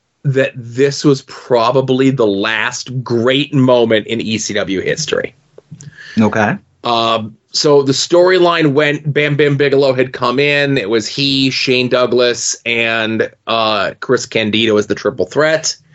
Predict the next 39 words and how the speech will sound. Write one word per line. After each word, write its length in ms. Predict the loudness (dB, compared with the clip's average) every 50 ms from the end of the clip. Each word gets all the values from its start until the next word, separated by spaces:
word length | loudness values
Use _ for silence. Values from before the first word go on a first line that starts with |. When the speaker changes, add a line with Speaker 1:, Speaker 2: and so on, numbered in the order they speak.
| -20 -20 -18 -16 -16 -16 -16 -14 -6
Speaker 1:
Uh, 200 | -2 0 0 2
there 80 | 4 2
was 120 | 2 2
a 40 | -2
storyline 640 | -4 -2 2 4 4 6 6 4 2 2 2 0 2
going 300 | 2 2 2 2 0 0
on 280 | 2 2 2 2 2 0
that 140 | 0 0
Rick 320 | 0 0 0 0 -2 -2 0
Rude 720 | 2 4 6 6 6 8 8 8 6 6 4 2 0 -2 _ _ _ _ _
was 500 | -6 0 2 4 4 4 2 2 -2 -8 _
in 320 | -2 0 0 2 2 2
E 240 | 0 0 2 0 0
C 200 | 0 0 0 0
W 720 | 0 0 0 2 2 2 4 4 6 6 6 6 6 4
and 380 | 2 0 -2 0 0 0 -2 0
W 180 | -2 0 0 0
W 180 | 0 0 0 0
E 80 | 0
at 80 | -2 -2
the 60 | -6
same 320 | -6 -2 -2 -2 -2 -4
time, 800 | -6 -6 -4 -2 -2 0 0 -2 -2 0 0 -2 -2 -4 -8 -6
just 160 | -6 -6 -4 -2
'cause 160 | -4 -4 -4
of 80 | -2
how 120 | -4 -4 -4
things 320 | -2 -4 -4 -4 -4 -4
were 120 | -4 -4 -2
going. 600 | 0 0 0 2 2 0 0 0 0 -2 -2 -4 _ _ -20 -20 -20 -20 _ _ _
And 260 | -2 0 0 0 -2
he 220 | -2 -2 0 2
was 160 | 2 2 2 0
Shawn 320 | 0 0 0 0 0 0
Michaels' 420 | 0 0 0 2 2 0 0 0
bodyguard 840 | -4 -4 -2 -2 0 0 2 2 2 2 2 2 2 4 4 2 2
in 140 | 2 2 2
D 220 | 0 0 0 0
X, 600 | -2 -2 -4 -8 -10 _ -12 -10 -8 -10 -10 -12